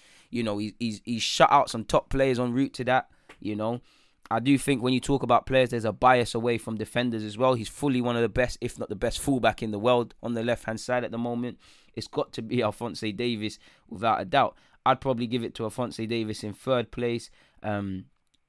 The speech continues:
second place, probably Jadon Sancho.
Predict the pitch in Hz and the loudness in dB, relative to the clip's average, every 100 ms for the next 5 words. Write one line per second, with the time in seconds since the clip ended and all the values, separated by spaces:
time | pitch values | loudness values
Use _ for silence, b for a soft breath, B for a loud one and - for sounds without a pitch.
0 | _ - - - 147 - 120 107 120 - | _ -20 -12 -2 0 0 -2 0 -2 0
1 | 127 107 104 120 113 107 101 127 120 113 | -4 -2 -4 -2 -2 -2 -4 -2 -2 0
2 | 117 110 | 0 0